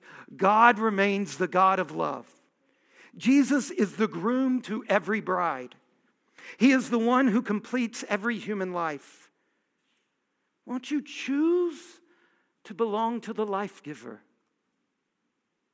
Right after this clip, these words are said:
And that brings me to my third main point, which is the way the resurrection of Jesus Christ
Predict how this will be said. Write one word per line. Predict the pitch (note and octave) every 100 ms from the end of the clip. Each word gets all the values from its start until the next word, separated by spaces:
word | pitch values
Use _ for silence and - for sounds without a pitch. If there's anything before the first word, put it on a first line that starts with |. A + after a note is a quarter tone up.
| _ _ _ _ _ _ _ -
And | F#3
that | A3+
brings | G3+ A3+ D#3
me | G3+
to | F#3
my | F3+ E3+
third | - G#3 G3 - -
main | F#3 G#3 E3+
point, | - F#3+ E3+ E3 _ _ _ - -
which | F#3+ -
is | A3 -
the | G3+
way | F#3+ F3 A#3 C4
the | A3+ A3+
resurrection | F#3+ A3+ A#3+ G#3+ A3 - G#3
of | F3
Jesus | E3 G#3 G3 G#3+
Christ | - G3+ F3+ E3 - -